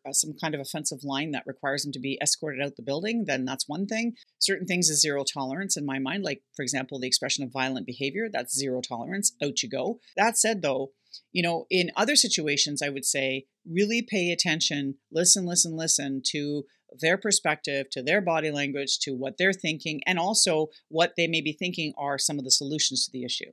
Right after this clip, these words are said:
That brings me to the next step, which is co-create solutions. Now, this isn't always possible. In a really contentious situation, you might have an employee who's just plain resistant to anything.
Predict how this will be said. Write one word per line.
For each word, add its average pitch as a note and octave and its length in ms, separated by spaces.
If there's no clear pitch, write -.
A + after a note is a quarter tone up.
That D#3+ 240
brings F#3 200
me G3 100
to G3+ 140
the G3 120
next A#3 240
step, - 220
which D3 180
is F3 80
co-create A3 560
solutions. D#3+ 580
Now, E3+ 140
this G3+ 220
isn't A3+ 360
always F#3+ 360
possible. B3+ 500
In F#3 120
a F3+ 120
really G3+ 240
contentious F#3+ 560
situation, A3 800
you F3 160
might F3 160
have D#3 200
an D3+ 80
employee D3+ 520
who's D3+ 200
just C#3+ 340
plain C#3+ 420
resistant C3 560
to C#3 180
anything. B2 440